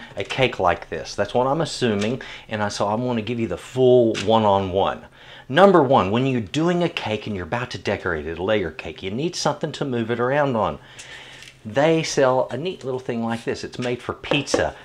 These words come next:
and also for cakes. This is simply corrugated cardboard, and one side is a white kraft, like what we use for cooking. This is cooking paper here,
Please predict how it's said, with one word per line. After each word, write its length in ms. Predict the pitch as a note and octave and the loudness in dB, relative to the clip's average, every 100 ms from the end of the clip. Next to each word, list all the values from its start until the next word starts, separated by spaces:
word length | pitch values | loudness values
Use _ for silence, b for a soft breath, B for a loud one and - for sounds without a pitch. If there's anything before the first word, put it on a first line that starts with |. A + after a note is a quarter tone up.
| - | -2
and 100 | A#3+ | 4
also 260 | A#3 A3+ | 4 4
for 140 | F#3 F3+ | 2 -2
cakes. 540 | - A3+ - - - B - | 0 0 0 -4 -12 B -10
This 180 | G#3 - | -8 -6
is 80 | |
simply 340 | - G3 G3 B2 | -4 -4 -2 -8
corrugated 720 | - F3+ F3+ E3 D#3+ E3 F3 | -2 2 2 2 0 0 -4
cardboard, 680 | - - G#2+ F2+ F#2 F#2 - B B B - | 2 2 2 0 -2 -2 -6 B B B -8
and 160 | A2 | -2
one 160 | A#2+ E3 | 0 0
side 460 | E3 D3 A#2+ A#2 A#2 | 2 4 6 6 2
is 240 | - A2 | -2 -2
a 60 | G#2 | 0
white 340 | F#2 A2+ - | 2 2 -2
kraft, 500 | - B2+ G#2 E2 - B B - | -2 4 4 4 -4 B B 2
like 220 | A2 A2+ - - - | 6 6 2 -6 -2
what 200 | G#2 A2 | 2 4
we 120 | A#2 | 4
use 440 | C3 B2 G2+ G2 - | 2 2 2 0 -4
for 180 | - C3 | -4 -2
cooking. 380 | - G3+ G2+ D2+ D2+ | 0 0 0 -4 -6
This 160 | G2+ A2+ | -8 -6
is 160 | A#2+ - | -6 -2
cooking 300 | D#3+ - G2+ | -4 -2 -6
paper 320 | F#2 E2 D#2 | -4 -4 -6
here, 240 | D#2+ D2+ | -8 -10